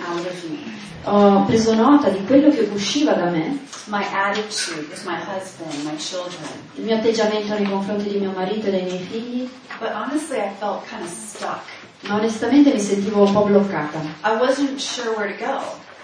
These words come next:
Speaker 2: Non ero sicura di che direzione prendere.
Speaker 1: I had forgot
Speaker 2: E
Speaker 1: I forgot.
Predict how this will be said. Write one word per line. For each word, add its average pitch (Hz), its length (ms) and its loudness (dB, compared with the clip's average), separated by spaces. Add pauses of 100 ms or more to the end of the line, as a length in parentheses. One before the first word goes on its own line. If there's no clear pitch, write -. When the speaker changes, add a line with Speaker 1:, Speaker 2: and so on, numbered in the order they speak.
(120)
Speaker 2:
Non 226 220 -4
ero 277 140 4
sicura 254 600 0
di 185 400 -4 (440)
che 208 100 -4
direzione 202 400 4
prendere. 165 480 -2 (320)
Speaker 1:
I 214 300 2
had 220 80 -8
forgot 190 580 -6 (460)
Speaker 2:
E 190 460 0 (340)
Speaker 1:
I 262 100 -2
forgot. 247 440 -2